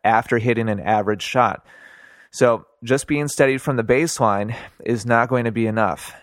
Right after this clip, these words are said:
uh, against these players. And coming into the net off an average shot isn't going to be enough either. So the, the long-term solution to your problem here, James, is that you're gonna have to develop a weapon from the baseline. You're going to have to be able to pressure this player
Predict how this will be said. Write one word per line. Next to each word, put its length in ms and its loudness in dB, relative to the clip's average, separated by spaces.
uh, 180 2
against 320 -2
these 160 -6
players. 440 -4
And 160 -6
coming 320 0
into 280 -2
the 100 0
net 240 2
off 200 2
an 100 -4
average 420 2
shot 420 0
isn't 240 -2
going 200 0
to 100 -6
be 140 0
enough 260 0
either. 320 -2
So 400 0
the, 220 2
the 180 -2
long-term 640 2
solution 600 -2
to 140 -8
your 100 0
problem 500 2
here, 160 0
James, 400 -4
is 120 -4
that 160 2
you're 80 -2
gonna 240 0
have 400 2
to 100 2
develop 480 2
a 100 0
weapon 520 0
from 180 0
the 80 -2
baseline. 580 -4
You're 100 -8
going 360 0
to 360 0
have 280 2
to 100 0
be 220 2
able 200 0
to 80 0
pressure 480 0
this 220 -2
player 460 0